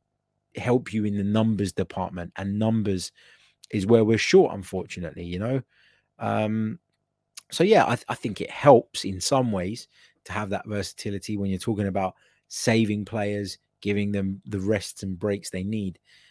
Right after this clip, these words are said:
But I also think when you are blessed with lots of versatility, maybe that can lead to you taking your eye off the ball in terms of the numbers that you need.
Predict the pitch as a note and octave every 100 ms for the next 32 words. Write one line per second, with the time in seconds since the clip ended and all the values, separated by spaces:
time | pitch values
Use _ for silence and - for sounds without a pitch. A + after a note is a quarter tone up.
0 | _ _ F2+ A2+ A#2+ A2 A#2+ G2+ A2 G2
1 | G#2+ G#2+ G#2+ A2+ A#2 A#2 G2+ _ _ _
2 | _ _ _ _ _ - A2+ A#2 G#2+ -
3 | G#2+ G#2 A2 - G2+ G2+ G2 F#2 - G#2
4 | F#2+ G2 G2 G#2 A2 A2 G#2+ G#2+ G2 -
5 | G#2 G2+ G#2 F#2+ - F#2+ - G2 G2+ F#2+
6 | F2+ _ G#2 G#2+ G2+ - F#2 E2+ G#2+ G2+
7 | F#2 G2+ F#2+ F#2 F2 G2 G2 F#2+ F#2 F2
8 | E2+ F2 - E2+ D#2+ D#2+